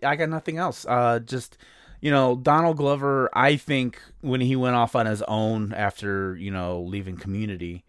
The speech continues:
and he was great in Community. Nothing against him at all in Community. He was funny, and he was brilliant, and he was great. But when he got off on his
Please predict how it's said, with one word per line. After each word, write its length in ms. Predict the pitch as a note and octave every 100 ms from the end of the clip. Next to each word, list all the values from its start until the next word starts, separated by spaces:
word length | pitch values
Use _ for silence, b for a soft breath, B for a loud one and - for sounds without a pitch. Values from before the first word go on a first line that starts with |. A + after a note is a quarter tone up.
| b b -
and 140 | D#3+
he 60 | C4+
was 140 | G3
great 260 | - D#3+ C#3+
in 80 | B2
Community. 580 | B2+ B2 G2+ F2 E2+ E2
Nothing 420 | A#2 C3 D#3+ C#3
against 480 | A2+ A2 A2+ G2 -
him 200 | A#2 G2
at 180 | F2+ F2+ -
all 380 | G2+ G2 E2+ C2+
in 100 | F2+
Community. 460 | G2 F#2 E2+ D#2
He 100 | -
was 240 | A2+ F#2 -
funny, 1000 | - - - - - B2+ D3 E3 E3+ _ B B B
and 100 | -
he 60 | G#2
was 120 | F2
brilliant, 560 | D#2+ G2+ A2 A2+ G#2+ - -
and 100 | F2
he 80 |
was 140 | E2 D#2+
great. 360 | G#2 E2 - b b b b
But 220 | D3 B2+ G#2+
when 120 | G#2+
he 200 | A2+ C3+
got 260 | D#3 C#3
off 220 | C#3 D#3 D#3+
on 120 | D#3
his 140 | E3